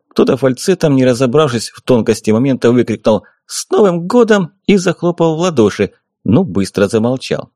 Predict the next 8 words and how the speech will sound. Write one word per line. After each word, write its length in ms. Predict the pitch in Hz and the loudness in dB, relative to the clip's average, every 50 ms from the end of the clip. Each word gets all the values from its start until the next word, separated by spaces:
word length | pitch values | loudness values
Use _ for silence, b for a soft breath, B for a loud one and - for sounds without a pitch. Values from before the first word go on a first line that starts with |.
| _ _ _ _ _ _ _ _ _ _ _ _ _ _ _ _ _ _ _ _ _ | _ _ _ _ _ _ _ _ _ _ _ _ _ _ _ _ _ _ _ _ _
«Правильно, 540 | 101 95 92 92 95 101 110 135 175 220 | -2 0 0 0 2 2 0 0 0 -2
правильно», 600 | 220 - 117 98 90 90 90 90 90 92 90 - - _ _ _ _ _ _ _ _ | -2 -2 0 0 0 0 0 -2 -2 -4 -6 -6 -10 _ _ _ _ _ _ _ _
милостиво 640 | - 90 90 95 110 131 170 - - - 190 185 180 | -2 0 2 2 2 0 0 -4 -4 -2 -2 -2 0
помахал 480 | - - 104 104 98 - - 113 113 | 0 0 0 0 0 0 0 0 -2
дланью 440 | 95 87 107 107 101 98 98 98 95 | 0 0 0 0 2 2 0 -2 -4
старик. 500 | - - - 113 101 90 87 - - - _ _ _ _ _ _ _ _ _ | -4 0 0 2 2 2 -2 -4 -8 -18 _ _ _ _ _ _ _ _ _
«Что 360 | _ - - - - 170 220 | _ -12 -6 -2 0 0 2
замерли? 520 | 226 240 214 151 101 90 78 - - - | 2 0 0 0 0 -2 -4 -6 -14 -18